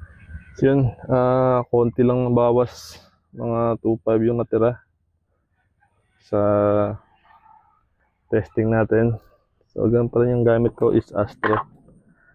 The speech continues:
Yan, magandang klaseng Astro to. So, yun yung testing ko sa unit ni Sir Clyde. Yan. Ah, depende na sa kanya kung ano yung gusto niyang, ano,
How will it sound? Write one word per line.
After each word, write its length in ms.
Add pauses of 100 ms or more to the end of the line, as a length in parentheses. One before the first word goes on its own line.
(840)
Yan, 400 (240)
magandang 320
klaseng 320
Astro 320
to. 140 (1300)
So, 80
yun 160
yung 120
testing 360
ko 80
sa 80
unit 400
ni 400
Sir 320
Clyde. 320 (480)
Yan. 320 (1300)
Ah, 160
depende 380
na 100
sa 140
kanya 180
kung 160
ano 160
yung 220 (720)
gusto 240
niyang, 340
ano, 140